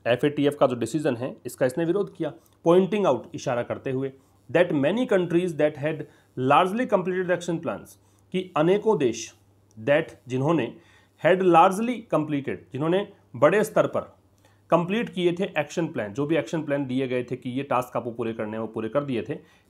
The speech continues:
handed to them, है ना, plans handed to them, वो योजनाएं जो उनको सौंपी गई थी, have been delisted in the past, ठीक है,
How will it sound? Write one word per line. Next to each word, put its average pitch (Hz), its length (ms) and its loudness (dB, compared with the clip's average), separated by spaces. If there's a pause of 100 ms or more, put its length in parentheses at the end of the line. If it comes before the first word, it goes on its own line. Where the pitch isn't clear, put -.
(100)
handed 190 420 2
to 220 100 -2
them, 151 260 0 (560)
है 151 60 -2
ना, 170 220 -2
plans 190 320 0
handed 170 300 -2
to 160 140 0
them, 92 120 -6 (260)
वो 180 180 4
योजनाएं 190 480 4 (220)
जो 156 140 2
उनको 180 420 2
सौंपी 180 380 0
गई 131 160 0
थी, - 240 -14 (260)
have 156 220 4
been 202 160 0
delisted 214 520 -2
in 214 100 -6
the 214 160 -4
past, 175 300 -6 (400)
ठीक 180 140 -6
है, 156 140 -6